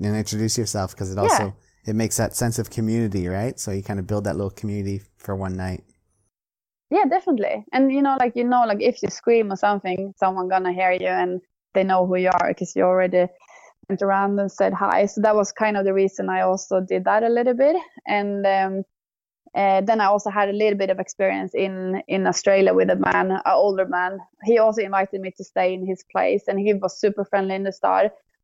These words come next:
Speaker 2: But then in the end of the night, it was the same thing. When, when I was gonna go to bed, he's like, "Oh, you can either take that,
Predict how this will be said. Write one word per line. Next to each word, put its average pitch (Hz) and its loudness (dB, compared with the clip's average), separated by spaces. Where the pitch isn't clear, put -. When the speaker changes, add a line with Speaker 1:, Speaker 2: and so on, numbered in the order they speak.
Speaker 2:
But 214 4
then 214 2
in 196 -4
the 202 0
end 202 -2
of 190 -2
the 190 0
night, 196 0
it 190 -4
was 196 -10
the 196 -12
same 185 0
thing. 190 -4
When, 190 -2
when 196 0
I 185 -4
was 185 -4
gonna 185 -2
go 185 2
to 196 -10
bed, 185 2
he's 190 -6
like, 180 -2
"Oh, 208 4
you 196 4
can 190 -6
either 233 4
take 208 -2
that, 202 2